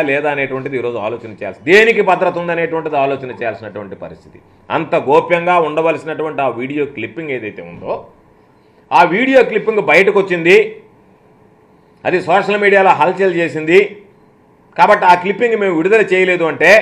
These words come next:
పోలీస్ అధికారులు విడుదల చేశారా, దర్యాప్తు చేస్తున్నటువంటి అధికారులు విడుదల చేశారా, ఎవరు విడుదల చేస్తే అది బయటకు వెళ్ళిందనేటువంటి దాని మీద కనీసం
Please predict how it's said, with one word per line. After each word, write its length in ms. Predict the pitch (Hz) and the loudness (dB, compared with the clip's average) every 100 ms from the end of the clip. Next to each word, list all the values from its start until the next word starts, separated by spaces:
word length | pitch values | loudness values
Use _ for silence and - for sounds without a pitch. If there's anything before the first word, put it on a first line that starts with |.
| - - _ _ _ _ - | 2 -14 _ _ _ _ -8
పోలీస్ 360 | 98 123 139 143 | -4 -2 -2 -2
అధికారులు 360 | 147 151 151 151 | 0 0 0 -4
విడుదల 240 | 147 156 135 | -2 -4 -2
చేశారా, 340 | 147 147 147 147 - _ _ _ | -2 -2 -2 -4 -8 _ _ _
దర్యాప్తు 520 | - 117 143 160 160 156 | -4 0 2 2 0 -4
చేస్తున్నటువంటి 440 | 151 156 151 156 151 | -4 -4 -6 -4 -4
అధికారులు 320 | 147 160 151 151 | -2 -2 -2 -4
విడుదల 220 | 143 151 147 | -4 -6 -4
చేశారా, 320 | 147 156 151 143 - _ - 113 | -4 -4 -4 -6 -12 _ -6 -2
ఎవరు 160 | 180 226 214 | 2 2 2
విడుదల 240 | 196 202 196 | -2 -2 -2
చేస్తే 220 | 185 190 175 | -2 0 -2
అది 60 | 151 | 0
బయటకు 220 | 165 170 170 | -2 -2 -6
వెళ్ళిందనేటువంటి 600 | 165 160 156 151 147 135 135 | -6 -6 -4 -4 -6 -6 -6
దాని 140 | 143 151 | -4 0
మీద 120 | 160 156 135 131 - _ _ _ 120 | 2 2 2 -4 -18 _ _ _ -6
కనీసం 320 | 151 156 | -6 -6